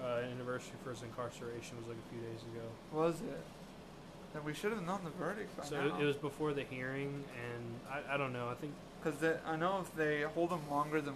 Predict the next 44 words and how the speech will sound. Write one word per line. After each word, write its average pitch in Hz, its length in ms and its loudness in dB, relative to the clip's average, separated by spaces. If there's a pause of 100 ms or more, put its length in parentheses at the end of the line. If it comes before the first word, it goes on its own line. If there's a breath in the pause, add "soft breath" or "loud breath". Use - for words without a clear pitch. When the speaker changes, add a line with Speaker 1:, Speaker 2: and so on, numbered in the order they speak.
Speaker 2:
one 139 140 0 (120)
year, 143 220 -4 (720)
officially 165 640 0 (240)
Speaker 1:
They'll 120 100 -2
release 120 420 0
him, 117 120 -6 (160)
right? 120 240 -4
Speaker 2:
They'll 151 80 0
release 139 380 2
him, 139 80 -6 (120)
'cause 139 140 0
they 143 140 6
don't 143 140 4
have 139 120 4
a, 135 120 2 (140)
they 143 140 -2
don't 143 100 0
have 139 220 0
a 135 200 0 (120)
verdict 151 380 2
on 151 140 -4
him 160 80 -8 (140)
yet. - 140 -6 (1300)
Speaker 1:
I 151 100 8
don't 156 140 6
know. 135 220 6
I 131 40 6
think 160 220 0
they, 151 320 2
they 139 80 2
had 139 160 2
a - 40 0
hearing, 131 500 0
and, 123 100 -4 (180)
uh, 123 280 2 (100)
they 123 220 -2 (180)
found 131 200 0
a - 40 -2
way 123 180 2
to 123 80 -4
move 120 240 -4
it 120 120 -8
to, 127 60 -4
like, 117 280 -4